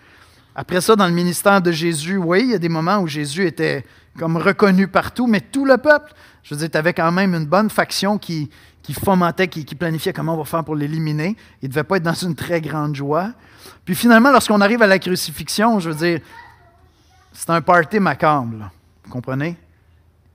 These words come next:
Je veux dire, tout le monde joint leur voix à crucifie-le, crucifie-le, crucifie-le. Fait qu'à quel moment tout le peuple est dans la joie ? Et ce qu'on réalise en étudiant la parole de Dieu, c'est que de tout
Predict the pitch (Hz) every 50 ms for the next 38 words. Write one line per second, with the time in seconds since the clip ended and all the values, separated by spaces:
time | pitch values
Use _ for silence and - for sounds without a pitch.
0 | _ _ - 135 135 151 147 - - - 208 196 185 185 190 196 196 190 160 139
1 | 147 160 175 175 175 165 160 147 143 127 147 147 151 156 165 170 - - 147 147
2 | 151 156 - - - _ _ _ - - 156 170 139 - - 156 - - 156 147
3 | 151 151 135 127 - - 156 147 - - 139 131 - 160 147 143 143 131 117 -
4 | - 147 139 - - 127 - - 135 143 143 120 - _ _ _ _ _ _ _
5 | _ _ _ _ _ - 139 - 208 196 - 254 262 240 240 240 302 370 - _
6 | _ - - - 208 196 185 170 - - 180 208 233 233 _ _ _ - _ _
7 | _ _ _ - - 165 160 165 165 160 160 151 139 135 156 170 180 160 113 -
8 | _ _ _ _ _ _ _ _ _ _ _ _ _ _ _ _ _ _ _ _
9 | - 175 - - 220 208 196 233 233 214 202 240 285 285 247 214 185 175 165 -
10 | - - 151 143 180 196 190 165 - 160 147 143 160 160 160 147 147 143 135 131
11 | 139 165 185 220 247 247 240 - _ _ _ _ _ _ _ _ _ _ _ -
12 | - 170 170 - - 185 180 202 208 - - 240 220